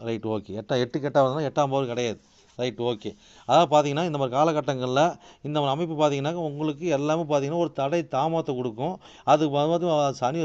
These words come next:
சனீஸ்வர ப-, வீடுங்கனால பார்த்தீங்கன்னாக்கா, அங்க உத்திர-, உத்திர நட்சத்திரத்துல சுயசாத்திரம் இருக்க பார்த்தீங்கன்னா, என்னதான் நஷ்டங்கள், என்னதான் பிரச்சனைகள், என்னதான் வந்தாலும் தாங்கக்கூடிய அமைப்புல இருப்பார். ஓகேங்களா? எதையுமே பேஸ், பேஸ் பண்ணி பண்ண, ப-, பண்ணி செல்லக்கூடிய அமைப்புல இந்த ஜாதகம் இருப்பாருங்க. ஓகேங்களா?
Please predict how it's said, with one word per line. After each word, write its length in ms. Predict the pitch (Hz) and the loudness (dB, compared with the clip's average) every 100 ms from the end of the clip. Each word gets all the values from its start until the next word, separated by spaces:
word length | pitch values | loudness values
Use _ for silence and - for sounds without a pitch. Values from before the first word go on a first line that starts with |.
| 139 | -2
சனீஸ்வர 360 | 135 175 175 156 | -2 0 0 0
ப-, 80 | 147 | 0
வீடுங்கனால 380 | 143 147 143 147 135 | 0 -2 0 0 0
பார்த்தீங்கன்னாக்கா, 420 | 135 127 123 160 | 0 -2 -4 -4
அங்க 120 | 151 | -4
உத்திர-, 340 | 131 165 135 135 | -2 -4 -4 -6
உத்திர 180 | 123 170 156 | -8 -6 -6
நட்சத்திரத்துல 360 | 147 143 147 | -6 -6 -6
சுயசாத்திரம் 400 | 131 156 156 156 | -4 -2 -2 -4
இருக்க 180 | 147 143 139 - - - | -4 -4 -6 -10 -4 0
பார்த்தீங்கன்னா, 340 | 135 127 165 175 - - 110 113 | 2 2 0 -2 -10 -10 -4 -2
என்னதான் 600 | 156 170 165 160 185 190 151 139 | 0 4 4 6 4 4 0 -4
நஷ்டங்கள், 480 | 139 - 170 160 165 143 | -6 -4 -4 -2 -2 -2
என்னதான் 440 | 160 165 160 165 | 2 2 2 0
பிரச்சனைகள், 480 | 147 165 160 147 170 | -4 -4 -4 -2 -2
என்னதான் 480 | 147 147 156 165 147 | -2 0 0 2 0
வந்தாலும் 400 | 143 143 143 175 - | 0 0 0 -2 0
தாங்கக்கூடிய 420 | 139 175 170 156 | 0 0 0 0
அமைப்புல 260 | 147 165 156 | 0 0 -2
இருப்பார். 300 | 123 127 104 - _ _ _ _ | 0 0 -2 -6 _ _ _ _
ஓகேங்களா? 320 | 123 123 147 131 - - - 135 | -12 -2 0 0 -2 -20 -4 0
எதையுமே 260 | 147 170 185 147 | 2 0 0 2
பேஸ், 260 | 170 - - | 2 0 -2
பேஸ் 240 | 175 - | -2 -2
பண்ணி 180 | 170 160 151 | -4 -4 -2
பண்ண, 120 | 151 139 | -2 2
ப-, 180 | 147 139 143 | 4 4 0
பண்ணி 220 | 165 175 143 | -2 -4 -2
செல்லக்கூடிய 400 | 147 160 151 139 | 0 0 0 0
அமைப்புல 280 | 147 160 196 202 - _ _ | -2 2 4 2 0 _ _
இந்த 140 | 131 135 123 | -4 0 2
ஜாதகம் 320 | 139 156 131 | 4 4 0
இருப்பாருங்க. 380 | 117 123 107 98 - | 0 0 0 -4 -12
ஓகேங்களா? 380 | 113 113 131 139 | -10 -4 0 0